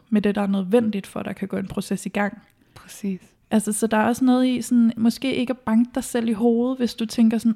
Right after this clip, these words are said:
Speaker 1: "Åh, hvorfor gik jeg igen ind i noget nyt nu, som minder om det gamle?" Eller, "Hvorfor
Speaker 2: Mm.
Speaker 1: blev jeg?" Eller, "Hvorfor gik jeg ikke?" Eller, "Hvorfor er jeg her stadig?" Og sådan noget. Virkelig bare finde en omsorg for, at der er en nødvendighed i, at der er noget, du skal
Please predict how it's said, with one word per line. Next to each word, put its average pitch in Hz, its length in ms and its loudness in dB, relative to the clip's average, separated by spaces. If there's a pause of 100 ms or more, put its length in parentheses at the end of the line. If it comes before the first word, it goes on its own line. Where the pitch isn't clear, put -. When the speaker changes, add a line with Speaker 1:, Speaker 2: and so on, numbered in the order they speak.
Speaker 1:
"Åh, 214 200 -2
hvorfor 220 380 0 (200)
gik 220 180 2
jeg 208 100 4
igen 226 400 4
ind 220 180 6
i 226 40 8
noget 214 200 8
nyt 233 320 10
nu, 202 300 10
som - 220 2
minder 208 280 4
om 202 120 2
det 202 100 0
gamle?" 196 420 2
Eller, 208 200 2
"Hvorfor 220 240 2
Speaker 2:
Mm. 226 120 -6
Speaker 1:
blev 240 340 2
jeg?" 214 220 2
Eller, 208 140 2
"Hvorfor 226 200 0
gik 240 260 0
jeg 220 140 0
ikke?" 202 160 -4
Eller, 208 200 0 (340)
"Hvorfor 233 260 0
er 240 60 2
jeg 247 160 0
her 233 60 0
stadig?" 220 540 2
Og 226 60 2
sådan 220 100 4
noget. 208 140 4 (460)
Virkelig 262 480 0
bare 233 160 -2
finde 247 260 0
en 240 120 2
omsorg 226 420 2
for, - 240 -2
at 226 220 -8
der - 60 -6 (180)
er 226 180 2
en 233 180 6
nødvendighed 220 680 2 (120)
i, 233 280 0
at 214 160 -6
der 214 60 -2
er 208 40 0
noget, 214 320 4
du 240 60 0
skal 202 380 -4